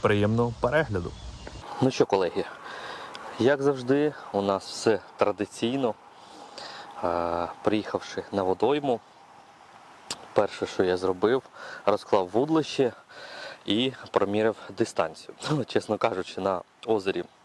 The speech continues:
в ловлі коропа мені знаходити дистанції, <laughs> так, е, чесно кажучи, так тяжко, бо, м, якщо це озеро, тут плюс-мінус, е,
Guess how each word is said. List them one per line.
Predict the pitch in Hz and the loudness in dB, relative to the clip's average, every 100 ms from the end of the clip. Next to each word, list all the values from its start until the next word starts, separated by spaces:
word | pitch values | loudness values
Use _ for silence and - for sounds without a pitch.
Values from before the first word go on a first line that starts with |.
| _ _ _ _ _ - - | _ _ _ _ _ -20 -6
в | 113 | 2
ловлі | 107 104 90 92 | 4 4 2 0
коропа | 135 143 127 104 | 2 2 2 0
мені | 95 95 101 113 120 - - - - - | 0 -2 0 0 -2 -8 -18 -16 -16 -14
знаходити | - 101 - 117 104 104 | -2 0 2 2 2 0
дистанції, | 95 107 - 117 117 - 107 101 - | 0 -2 2 2 2 -2 -2 -2 2
<laughs> | 131 | 0
так, | - 110 - - - - - - - - - - - | 2 -2 -2 -12 -12 -10 -10 -10 -10 -10 -10 -4 2
е, | 110 110 110 110 113 110 | 4 6 4 4 4 2
чесно | - 113 - 120 | 0 -6 -2 0
кажучи, | 101 104 107 113 - | 0 0 -2 -4 0
так | 104 - - | 0 0 -2
тяжко, | - 110 - - 87 | 2 2 2 -2 -2
бо, | 85 92 92 90 90 - - - - - - - | 2 2 4 2 -2 -12 -20 -20 -20 -20 -20 -18
м, | 87 87 85 87 | -16 -12 -6 -4
якщо | 90 - 110 | -2 0 -2
це | - | 2
озеро, | 113 151 123 104 - | 2 2 2 0 -2
тут | 101 - | -10 -8
плюс-мінус, | - 110 - 113 113 98 92 - - - - - - - | -2 -2 0 -2 -2 -2 -6 -10 -18 -16 -16 -18 -8 -2
е, | 95 92 92 90 | 0 0 0 -2